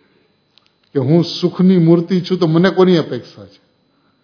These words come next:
કોની સાપેક્ષતા છે? હું સ્વભાવથી સંપૂર્ણ છું.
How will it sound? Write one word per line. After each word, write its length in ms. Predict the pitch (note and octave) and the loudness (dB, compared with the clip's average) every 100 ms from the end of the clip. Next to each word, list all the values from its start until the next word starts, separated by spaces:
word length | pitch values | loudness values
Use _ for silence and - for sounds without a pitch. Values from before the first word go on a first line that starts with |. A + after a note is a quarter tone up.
| _ _ _ _ _ - | _ _ _ _ _ -2
કોની 220 | E3 F#3 | 2 4
સાપેક્ષતા 720 | - D#3+ D3 D3+ C#3+ - A2 | 4 0 0 -4 -4 -14 -20
છે? 180 | G2 - _ _ _ _ _ _ _ _ - | -20 -20 _ _ _ _ _ _ _ _ -6
હું 100 | D3 | -2
સ્વભાવથી 500 | D3 D#3+ F#3 F#3 F#3+ | 2 4 4 2 -2
સંપૂર્ણ 540 | - D3 C#3 C3 A2 G2 | -6 -8 -8 -12 -14 -16
છું. 200 | - | -20